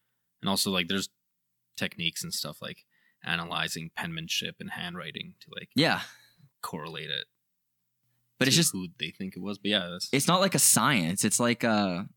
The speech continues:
Speaker 2: you just take what you have
Speaker 1: It's
Speaker 2: and
Speaker 1: like
Speaker 2: it's like,
Speaker 1: dig.
Speaker 2: you make up, you're like, "This is what happened." It's like, uh, yeah, it is. I guess we have nothing else to base it on unless we find something new.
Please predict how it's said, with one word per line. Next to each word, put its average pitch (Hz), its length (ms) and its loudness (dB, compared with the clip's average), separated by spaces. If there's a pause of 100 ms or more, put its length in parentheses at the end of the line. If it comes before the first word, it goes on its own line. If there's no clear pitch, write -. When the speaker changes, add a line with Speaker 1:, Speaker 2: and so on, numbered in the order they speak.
(340)
Speaker 2:
you 123 160 6
just - 160 2
take 131 200 2
what 135 120 4
you 117 100 6
have 110 320 4
Speaker 1:
It's 98 60 4
Speaker 2:
and 107 60 6
Speaker 1:
like 104 60 4
Speaker 2:
it's - 80 -2
like, 101 100 4
Speaker 1:
dig. - 280 0 (260)
Speaker 2:
you 107 120 6
make 110 220 6
up, 101 140 0
you're 95 100 2
like, 92 140 -4
"This 110 180 4
is 156 140 2
what - 100 -2
happened." - 540 -8 (580)
It's - 140 -6
like, 98 240 0
uh, 92 60 0
yeah, 110 320 2 (180)
it 95 120 0
is. 120 240 2
I 92 120 0
guess 110 320 2
we 110 80 2
have 101 60 2
nothing 101 360 4
else 92 160 0
to - 80 -2
base 98 260 4
it 87 60 -2
on 78 240 -4 (600)
unless 98 300 2
we 104 80 2
find 98 300 2
something 90 300 2
new. 92 300 2